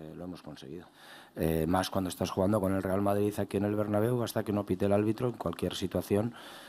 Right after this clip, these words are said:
eh, se te puede ir. Una vez de que pite, ya ahí sí que te das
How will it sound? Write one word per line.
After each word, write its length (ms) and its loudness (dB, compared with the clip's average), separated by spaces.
eh, 380 4
se 180 0
te 140 0
puede 240 2
ir. 140 2
Una 180 -6
vez 100 -6
de 100 -6
que 100 -6
pite, 280 -2
ya 160 0
ahí 160 -2
sí 160 -6
que 140 -4
te 140 -4
das 340 -2